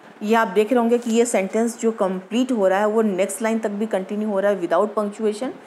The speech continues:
तो यहाँ पे enjambment भी देखने को मिलता है। Repetition है, आप second line में देख सकते हैं, long and long, इसमें भी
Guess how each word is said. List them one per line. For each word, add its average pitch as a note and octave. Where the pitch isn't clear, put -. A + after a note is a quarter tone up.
तो G#3+
यहाँ G3
पे A#3
enjambment F#3+
भी A3+
देखने G#3+
को A3
मिलता G#3+
है। C4
Repetition A3
है, C4+
आप F#3+
second A3
line G#3
में G#3+
देख G3+
सकते A3
हैं, A3
long A3
and G3
long, G#3
इसमें A3
भी A#3+